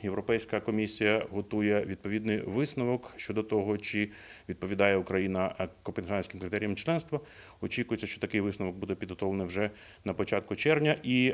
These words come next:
е, цей висновок дійсно визначить подальші кроки щодо України, зокрема, е, потенційне надання нашій державі статусу кандидата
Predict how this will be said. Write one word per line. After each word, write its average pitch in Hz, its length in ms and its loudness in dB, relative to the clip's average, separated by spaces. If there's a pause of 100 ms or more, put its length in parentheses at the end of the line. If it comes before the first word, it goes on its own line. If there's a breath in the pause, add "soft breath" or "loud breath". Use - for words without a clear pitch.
е, 107 180 8
цей 131 220 4
висновок 117 420 0
дійсно 113 280 -2
визначить 104 420 0
подальші 107 460 4
кроки 92 500 -2
щодо 95 300 -2
України, 143 640 0
зокрема, 104 840 2
е, 92 80 -4
потенційне 110 460 0
надання 101 480 0 (340 loud breath)
нашій 101 280 2
державі 110 380 2
статусу - 600 0
кандидата 95 760 2